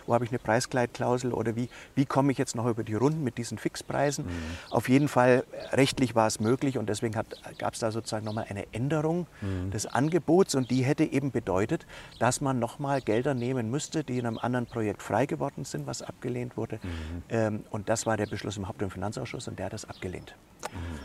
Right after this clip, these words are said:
Speaker 1: Und da hat man eine Bindefrist für so ein Angebot,
Speaker 2: Mhm.
Speaker 1: eigentlich nur bis zum fünfundzwanzigsten Mai, bis kurz nach der Stadtverordnetenversammlung.
Speaker 2: Mhm.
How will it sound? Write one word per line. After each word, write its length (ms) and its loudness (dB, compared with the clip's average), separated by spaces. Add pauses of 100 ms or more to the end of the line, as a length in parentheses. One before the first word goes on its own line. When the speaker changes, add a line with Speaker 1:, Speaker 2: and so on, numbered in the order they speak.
(260)
Speaker 1:
Und 80 0
da 140 4
hat 120 6
man 100 6
eine 100 6
Bindefrist 760 6
für 120 4
so 100 0
ein 180 2
Angebot, 840 0
Speaker 2:
Mhm. 180 -4
Speaker 1:
eigentlich 300 4
nur 160 4
bis 180 -2
zum 180 -2
fünfundzwanzigsten 880 0
Mai, 240 2
bis 200 -4
kurz 220 -8
nach 120 -4
der 80 -6
Stadtverordnetenversammlung. 1080 -4
Speaker 2:
Mhm. 80 -8